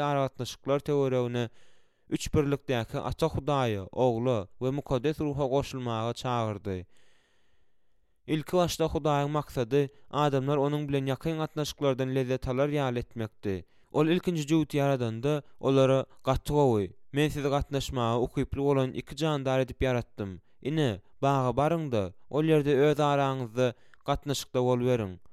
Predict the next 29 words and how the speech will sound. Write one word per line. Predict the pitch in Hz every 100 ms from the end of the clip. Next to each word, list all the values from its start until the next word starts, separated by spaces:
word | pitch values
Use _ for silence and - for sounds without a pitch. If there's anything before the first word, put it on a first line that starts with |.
| - - -
Meni | 139 151
bolsa | 156 147 147
öz | 147
gatnaşyklaryňyza | 147 143 143 - 143 131 117
goşmaň" | 117 139 - 143 113 92 107
diýmedi. | 123 123 113 101 90 - -
Ýok, | 117 127 117 - - -
ol | 127
nikah | 139 139 - 151 143
diýilýän | 151 139 139 131
gatnaşyklarda | 139 135 127 - 120 113 113 123 - -
hyzmatdaş | 139 135 117 - 120 139
bolmak | 127 123 113
isledi. | - 110 90 95 85 - - -
Isadan | - 151 - 135 120 139 147 135 - _
äriň | - 147 147 147
haýsydyr | 135 135 156 170 156
bir | 151
sebäbe | 160 151 143 135 131
görä | 131 135 127 - -
aýalyndan | 143 147 143 120 123 131
aýrylyp | 139 127 -
bilýänmidigini | 131 131 143 160 139 139 135
soradylar. | 139 131 123 107 104 95 - - - -
Ol | 151 147
hem | 156
şeýle | 143 139 123
jogap | 120 117 117 -
berdi. | 120 107 98 92